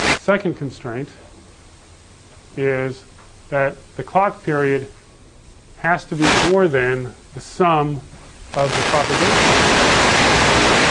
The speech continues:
In other words, the clock goes off. We have to wait for the propagation time from the clock to the cue output of this thing,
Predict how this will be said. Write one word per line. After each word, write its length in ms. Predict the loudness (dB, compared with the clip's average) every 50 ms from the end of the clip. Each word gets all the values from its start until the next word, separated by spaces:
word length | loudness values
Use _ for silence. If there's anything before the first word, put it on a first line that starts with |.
| 0 0 0 0 0 0 -2 -2 -6 -10 -14 -14 -14 -16 -18 -20 -20 -20 -20 -20 -20 -20 -20 -16 -8
In 60 | -4
other 200 | -2 -2 0 0
words, 340 | 0 2 2 2 0 -2 -10 -20 -20 -14
the 60 | -12 -12
clock 320 | -2 2 2 2 2 2
goes 200 | 2 2 4 4
off. 260 | 4 2 2 0 -4 -8 -12 -14 -12 -10 -8 -6 -6 -6 -6 -6 -6 -6
We 60 | -6 -4
have 240 | -2 0 -2 -2 -2
to 80 | -4 -2 0
wait 180 | 0 0 0 -2
for 520 | -4 -6 -8 -4 -2 0 2 2 2 0
the 120 | -2 -6 -8
propagation 680 | -4 -2 -2 -2 0 -2 -2 -2 -2 -2 -4 -6 -12
time 240 | -10 -8 -6 -6 -4
from 220 | -4 -6 -6 -6 -6
the 80 | -6
clock 420 | -6 -4 0 2 2 2 2 0 -4 -8 -18 -20 -20 -20 -20 -20 -20 -20 -20 -20 -20 -6
to 280 | -4 -2 -2 -2 -4 -6
the 100 | -8 -10
cue 280 | -10 -4 -2 0 2
output 300 | 2 0 0 -2 -6 -10
of 100 | -10 -8
this 180 | -8 -10 -10 -12
thing, 220 | -16 -16 -16 -16